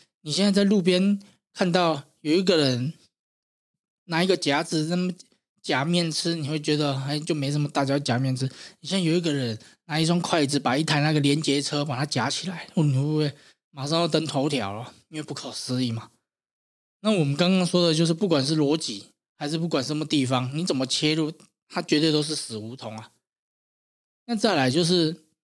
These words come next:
究竟在我们的认为里面齁，真正的咒语，它代表什么意思？咒语在佛教的里面有一个字叫陀罗尼，它其实意思就是说，具有不可思议的事情，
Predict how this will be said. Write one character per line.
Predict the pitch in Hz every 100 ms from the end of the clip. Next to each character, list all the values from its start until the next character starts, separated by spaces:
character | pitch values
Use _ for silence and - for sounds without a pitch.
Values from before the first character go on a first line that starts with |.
| _ _ _ _ _
究 | 254
竟 | 214 214
在 | 196 185
我 |
们 | 143
的 | 127 131
认 | 175 175
为 | 127
里 | 113 113
面 | 143 127
齁， | 110 110 - _ _ _ _ -
真 | 220
正 | 220
的 | 185
咒 | 156 202 139
语， | 113 104 117 _ _ _ _ _
它 | 143
代 | 170
表 | 143 117
什 | 117
么 | 131 120
意 | 117
思？ | 113 113
咒 | - 220 151
语 | 120
在 | 160
佛 | 151 131 135
教 | 160 143
的 |
里 | 120
面 | 113 135 135 311
有 | 160 135
一 | 127
个 |
字 | 127 -
叫 | 127
陀 | 131 - 117
罗 | 120
尼， | 127 120 - _ _ _ _ _
它 | -
其 | 208 214
实 | 208
意 | 190
思 | 175 185
就 | 175
是 | 170 170
说， | 160 151 -
具 | - -
有 | 202 139
不 | -
可 | - 131
思 | - 151
议 | 147
的 | 139 127
事 | 120 143
情， | 117 185